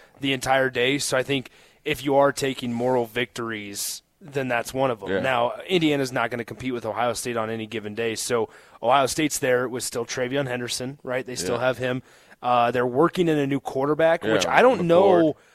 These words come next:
Speaker 1: I don't know how confident they are in Kyle McCord. I, I think you, you went through this long list of recent Ohio State quarterbacks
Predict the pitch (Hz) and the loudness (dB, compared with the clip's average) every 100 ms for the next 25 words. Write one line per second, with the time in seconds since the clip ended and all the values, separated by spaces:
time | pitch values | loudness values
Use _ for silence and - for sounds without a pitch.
0 | _ - 208 233 175 170 180 185 160 - | _ -2 2 2 0 0 2 2 0 -2
1 | - - 156 160 - 143 160 - 156 139 | -12 -2 0 0 -2 -2 -2 -2 -4 -4
2 | - 143 127 127 127 139 127 123 - 131 | -8 -16 -6 -2 2 2 2 -2 -4 -2
3 | 127 113 - 147 92 64 67 123 120 123 | -2 -4 -6 -4 -6 -10 -14 -12 -8 -8
4 | 127 147 - - - - 151 151 147 147 | -6 -6 -8 -20 -20 -12 -10 -6 -4 -2
5 | 151 156 139 107 117 131 139 127 127 139 | -2 -2 -2 -4 -2 0 0 -2 -2 -2
6 | 123 - - 147 123 110 113 120 131 - | -2 -6 -8 -4 -4 -4 -10 -8 -4 -4
7 | 135 110 113 123 113 127 - 127 131 139 | -6 -8 -4 -4 -4 -8 -6 -4 -2 0
8 | 143 - | -2 -6